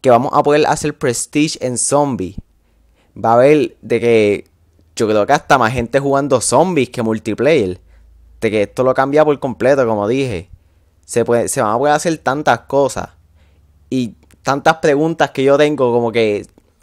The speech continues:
si se puede, este, si necesitas estar en un cierto level para tener ciertas pistolas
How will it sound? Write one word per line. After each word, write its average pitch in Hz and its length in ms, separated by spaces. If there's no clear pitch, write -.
si - 180
se 127 140
puede, 139 440
este, 117 840
si 139 200
necesitas 139 320
estar 156 200
en 151 80
un 139 200
cierto 147 440
level 139 400
para 117 240
tener 120 280
ciertas 135 400
pistolas 127 680